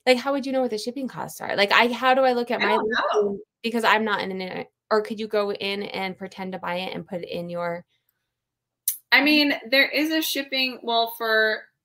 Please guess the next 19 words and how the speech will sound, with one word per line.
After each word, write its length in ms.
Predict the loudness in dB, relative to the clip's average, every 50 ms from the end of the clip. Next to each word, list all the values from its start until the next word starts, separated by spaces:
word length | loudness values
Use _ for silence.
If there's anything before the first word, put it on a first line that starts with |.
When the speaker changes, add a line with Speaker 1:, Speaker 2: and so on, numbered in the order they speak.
| _ -20
Speaker 2:
I 60 | -18
guess 220 | -16 -14 -14 -12 -10
maybe 260 | -8 -8 -8 -8 -8
for 160 | -8 -8 -8
G 200 | -6 -4 -4 -2
S 180 | -2 -2 -4 -6 -10 -8
P, 240 | -8 -4 -2 -2 -2
there 140 | -2 -2 -2
was 180 | -2 -4 -2
a 80 | -4 -4
shipping, 480 | -4 -4 -6 -6 -6 -4 -6 -6 -6 -6
like, 200 | -4 -4 -6 -6 -8 _ -20
table 600 | -18 -10 -4 -4 -2 -2 -2 -2 0 0 0 -2
somewhere 800 | -4 -4 -6 -6 -6 -6 -6 -6 -4 -4 -2 -2 -2 -2 -4 -6 -10 _ _ _ _ _ -8
in, 240 | -4 -4 -4 -4 -2
like, 220 | 0 -2 -2 -2
seller 400 | -2 -2 -2 -2 -2 -2 -2 -2
resources 760 | 0 0 0 -2 -4 -6 -6 -6 -4 -4 -4 -2 -2 -2 -4 -2
that 320 | -2 0 0 0 -2 -4